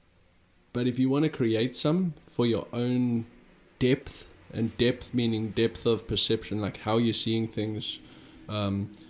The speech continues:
goals are cute, but looking at the same goal is what you said earlier, which I thought was so profound. It's the same goal, but just looking at it from a different angle.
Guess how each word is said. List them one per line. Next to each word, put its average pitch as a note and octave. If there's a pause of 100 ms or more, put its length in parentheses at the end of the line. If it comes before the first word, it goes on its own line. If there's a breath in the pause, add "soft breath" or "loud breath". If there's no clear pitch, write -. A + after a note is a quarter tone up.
(520 loud breath)
goals C#3
are A#2+
cute, C3+
but G#2+
looking C3+
at A#2+
the A2
same B2
goal G#2+
is G#2+
what G#2
you A2+
said G#2+
earlier, G#2+
which A#2
I B2
thought -
was G#2+
so A#2+
profound. A2+ (420 loud breath)
It's A2
the A#2
same C3
goal, A#2
but G#2+
just G#2+
looking A2+
at G#2+
it G2+
from G#2+
a G2+
different G2+
angle. A#2+